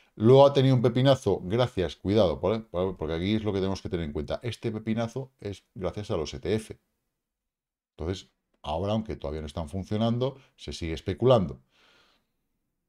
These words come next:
¿Podemos volver a caer a zonas de tres mil cuatrocientos? Por supuesto que sí,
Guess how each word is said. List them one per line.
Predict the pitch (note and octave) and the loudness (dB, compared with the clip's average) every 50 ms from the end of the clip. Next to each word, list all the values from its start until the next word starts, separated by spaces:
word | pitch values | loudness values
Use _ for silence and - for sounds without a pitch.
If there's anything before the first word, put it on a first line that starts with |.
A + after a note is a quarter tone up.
| _ _ _ _ _ | _ _ _ _ _
¿Podemos | - G2 F#2+ G2 G#2 A2 A#2 A2+ | -2 0 2 2 2 2 2 2
volver | G#2+ A#2 A#2 A2+ A2+ A2 | 4 4 4 6 6 4
a | A2 A2 | 4 6
caer | A2 A2 A2+ A2+ - - | 6 4 4 4 0 -2
a | - G#2+ A2+ | -4 -2 0
zonas | - A2+ A2 G#2+ G#2 G2+ G#2+ | 0 0 2 2 0 0 0
de | G#2+ G#2 | 0 0
tres | - G2+ F2+ | 0 -2 -2
mil | G#2 A2 F#2+ | -2 -4 0
cuatrocientos? | - G#2+ G#2 F#2 F#2+ - - C3 B2 G2 F2 - | 2 2 2 2 0 -2 -2 -2 -2 -2 -4 -6
Por | - _ F#2+ F#2 F#2 | -6 _ 0 0 0
supuesto | - - D#2+ C#2+ G2+ G2 - - G#2+ | 0 -4 -6 -4 -4 -4 -2 -2 -2
que | F#2 E2 | -2 -4
sí, | - - E2 - | -6 -12 -16 -18